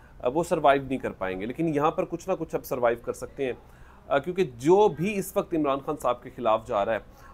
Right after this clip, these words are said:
अ, चाहे वो सियासी हो, चाहे वो कोई अदारा हो, कोई भी हो, everyone, अ, उसका सत्यानाश हो गया, उसका तहस नहस कर दिया इमरान खान साहब ने।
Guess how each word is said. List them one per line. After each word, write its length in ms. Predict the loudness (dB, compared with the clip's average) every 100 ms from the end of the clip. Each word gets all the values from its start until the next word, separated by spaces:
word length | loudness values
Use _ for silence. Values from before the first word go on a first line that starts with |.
| -2
अ, 280 | 4 4 4 0 0
चाहे 120 | 0
वो 140 | 0
सियासी 520 | -4 2 2 2 -4
हो, 280 | -4 -2 -2
चाहे 200 | 0 0
वो 80 | 0
कोई 180 | -4 -4
अदारा 420 | -2 2 4 4
हो, 200 | 2 -2 -6
कोई 240 | -2 -2 0
भी 160 | 0
हो, 160 | 2 4
everyone, 420 | 4 2 0 -2 -6 -20 -20 -4
अ, 200 | 0 2 0
उसका 200 | -2 -2
सत्यानाश 540 | -2 -2 0 0 -2
हो 40 | -8
गया, 100 | -10
उसका 160 | -6
तहस 320 | 2 4 4
नहस 160 | 0 -4
कर 140 | -4
दिया 200 | -4 -4
इमरान 220 | -4 -4 -8
खान 300 | -8 -8 -8
साहब 200 | -12 -12
ने। 120 | -14